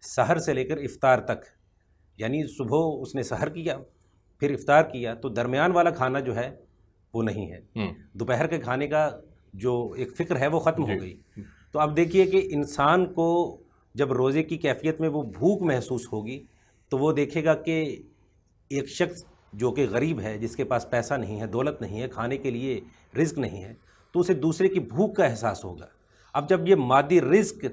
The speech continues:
Speaker 1: वो किसी दूसरे मोमिन के लिए खर्च करेगा तो अल्लाह रब्बुल इज़्ज़त एक तो उससे खुश होगा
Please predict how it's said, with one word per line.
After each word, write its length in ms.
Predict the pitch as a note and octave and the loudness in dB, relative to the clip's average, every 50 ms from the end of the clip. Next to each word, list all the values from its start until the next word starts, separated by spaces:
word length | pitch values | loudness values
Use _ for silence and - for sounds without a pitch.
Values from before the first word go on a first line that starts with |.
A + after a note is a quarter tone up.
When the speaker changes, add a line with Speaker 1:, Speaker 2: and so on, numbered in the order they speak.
| - - _ _ _ _ _ _ | -8 -16 _ _ _ _ _ _
Speaker 1:
वो 100 | A2+ D3 D3 | -2 -2 -2
किसी 220 | - D#3 - D#3 A#2 G#2 | -2 -4 -4 -4 -4 -2
दूसरे 340 | B2 D3 D#3 - F3 F3 F3+ | -2 -2 0 0 2 2 2
मोमिन 400 | C3+ B2+ B2+ C#3+ E3+ G3 G#3+ G#3 | 2 2 2 4 4 6 4 4
के 120 | G3+ G3 F3 | 4 4 2
लिए 180 | D#3+ D3+ C#3 | 4 2 0
खर्च 240 | - - B2 G#2+ - | 0 0 -2 -4 -4
करेगा 400 | - B2 A2 A2+ G#2+ A2 C3 C3 B2 - - _ | -6 -4 -4 -4 -4 -4 -6 -6 -6 -10 -12 _
तो 60 | - A#2 | -10 -8
अल्लाह 260 | C3 C3 C3 C#3+ C3 | -6 -2 0 2 2
रब्बुल 240 | C3+ C3 B2 C3 B2+ | 2 2 0 -2 -2
इज़्ज़त 320 | A#2+ A2+ B2+ D#3 D#3 - - - | -4 -2 -2 -4 -4 -4 -6 -4
एक 240 | C#3 D3 D3 - - | -4 -4 -4 -2 -2
तो 80 | F3 | -2
उससे 200 | D#3 C#3+ - D#3+ | -2 -2 -2 -4
खुश 260 | - - F#3+ G3 F#3+ E3+ | 0 2 0 0 2 0
होगा 260 | E3+ E3+ D#3+ E3+ - | -2 -2 0 0 -2